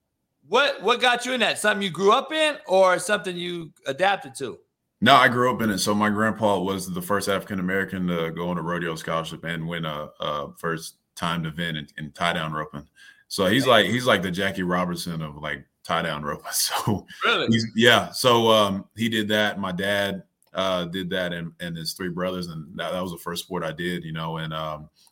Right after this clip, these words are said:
Speaker 2: I literally, I just got done, um, coming back from Tulsa yesterday from doing some rodeo stuff up there, commentary up there. So that was a lot of fun. But yeah, man, it was that growing up, it was rodeo, baseball, and football. And that was
Speaker 1: Really?
Speaker 2: it. Yeah.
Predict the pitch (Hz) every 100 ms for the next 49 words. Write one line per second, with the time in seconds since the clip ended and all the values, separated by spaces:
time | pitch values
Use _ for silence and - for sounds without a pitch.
0 | _ 101 110 120 110 110 120 107 98 104
1 | 117 113 104 - _ _ _ 95 95 90
2 | 87 90 110 101 95 92 90 104 104 95
3 | 90 - - 101 107 98 87 82 - 87
4 | 92 90 87 87 85 92 90 87 92 87
5 | 87 90 90 87 90 87 82 87 85 82
6 | - 87 82 82 76 85 82 80 78 -
7 | 87 82 78 82 92 80 82 80 90 110
8 | 110 104 101 120 113 117 117 107 98 90
9 | - _ - _ _ _ _ 107 113 110
10 | 107 104 101 98 _ _ _ _ _ -
11 | 104 95 104 101 98 87 80 104 87 76
12 | - _ _ _ _ 80 90 87 160 -
13 | - _ _ _ 87 85